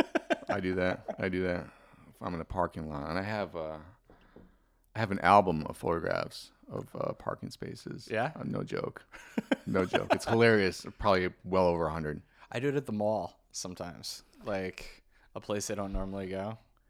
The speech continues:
Speaker 2: Years ago, uh, speaking of malls, um, the Woodfield Mall in Schaumburg, Illinois, my sister and I, and then a friend of ours, uh, left the car somewhere, and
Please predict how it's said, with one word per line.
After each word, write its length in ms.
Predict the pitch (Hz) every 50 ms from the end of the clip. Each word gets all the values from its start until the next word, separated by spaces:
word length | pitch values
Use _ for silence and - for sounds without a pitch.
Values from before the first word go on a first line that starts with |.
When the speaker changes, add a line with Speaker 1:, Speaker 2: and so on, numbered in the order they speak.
| _ _ _ _ _ _ _ _ _ -
Speaker 2:
Years 460 | 151 - 98 104 98 127 156 151 127
ago, 560 | 120 101 101 101 92 85 85 85 85 87 98 - -
uh, 380 | 57 55 53 - - - - - - _ _ _ _
speaking 360 | - - - - 123 95 92
of 60 | 87 85
malls, 460 | 85 90 87 82 80 78 78 - -
um, 540 | - 90 85 82 82 80 80 76 78 - - - _ _ _ _ _ _ _ _ _ - -
the 80 | 95
Woodfield 440 | 95 101 110 113 110 - 113 98 90
Mall 280 | 87 85 85 82 82 80
in 60 | 80
Schaumburg, 560 | 76 - - 90 85 82 78 80 80 76 78
Illinois, 520 | 78 78 78 78 78 78 78 78 76 78 76 78 - - _ _ _ _ _ _ _ _ _ - - _ _
my 140 | - - -
sister 320 | - - 87 80 - 82
and 80 | 76 69
I, 140 | 67 65 71
and 200 | 76 73 76 76
then 80 | 76 76
a 60 | 71
friend 220 | - - 85 76
of 80 | 73 71
ours, 420 | 71 69 69 73 - - - - -
uh, 280 | 78 76 76 - 50 50
left 240 | 76 76 76 - -
the 80 | -
car 260 | - - - 80 78
somewhere, 380 | 73 - - 50 50 50 50 50
and 420 | 50 50 50 50 50 - - -